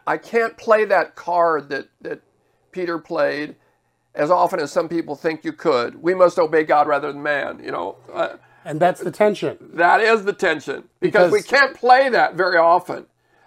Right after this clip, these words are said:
Speaker 1: But there are times where it comes, like you've got these three guys who are gonna be thrown in the furnace, and he said, "Now,
Speaker 2: Mm-hmm.
Speaker 1: let, let's, let's get this clear. You said, wh-, what, what do we do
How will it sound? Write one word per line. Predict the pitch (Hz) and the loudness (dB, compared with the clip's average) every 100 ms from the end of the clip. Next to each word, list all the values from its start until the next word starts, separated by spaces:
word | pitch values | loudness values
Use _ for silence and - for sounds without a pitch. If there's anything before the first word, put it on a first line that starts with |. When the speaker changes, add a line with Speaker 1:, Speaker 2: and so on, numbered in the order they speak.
| _ | _
Speaker 1:
But | 175 175 | -2 -2
there | 196 196 | 4 4
are | 185 | 4
times | 175 208 202 214 226 233 - _ _ _ | 2 -2 0 0 -2 -10 -16 _ _ _
where | 196 185 | -2 -2
it | - | -4
comes, | - 180 156 175 226 - _ _ _ _ _ - | -2 2 2 0 -8 -18 _ _ _ _ _ -6
like | 185 202 202 220 - _ | 4 6 6 4 -4 _
you've | 185 185 175 | -10 -8 2
got | 196 180 180 - _ _ | 4 4 2 -6 _ _
these | _ 165 170 156 - - _ _ _ _ | _ -4 -4 -6 -12 -20 _ _ _ _
three | - 208 208 | -6 -4 0
guys | 185 196 175 170 185 | 2 4 4 2 0
who | 185 | -2
are | 185 | -2
gonna | 175 | -2
be | 160 | -4
thrown | - 196 | -6 -8
in | 185 | -6
the | 165 | -8
furnace, | 151 185 170 170 - | -4 -4 -4 -8 -8
and | 175 | -10
he | |
said, | 165 180 170 | -8 -6 -4
"Now, | 160 165 | -2 -2
Speaker 2:
Mm-hmm. | 170 214 208 | -4 -4 0
Speaker 1:
let, | 220 220 | 0 0
let's, | 214 - | -2 -2
let's | 220 220 | -4 -4
get | 214 | -6
this | 185 175 | -4 -4
clear. | 190 160 - - _ _ _ | -2 -2 -2 -8 _ _ _
You | 175 247 | -8 -8
said, | 254 208 170 175 | -6 -4 -2 -4
wh-, | 185 - 170 - 165 | -6 -8 -10 -10 -8
what, | 160 208 269 302 - _ | 2 4 4 0 -10 _
what | 175 175 202 254 | -12 -4 -2 -2
do | 269 | -4
we | 254 | -8
do | 240 247 254 302 | -6 -6 -4 -6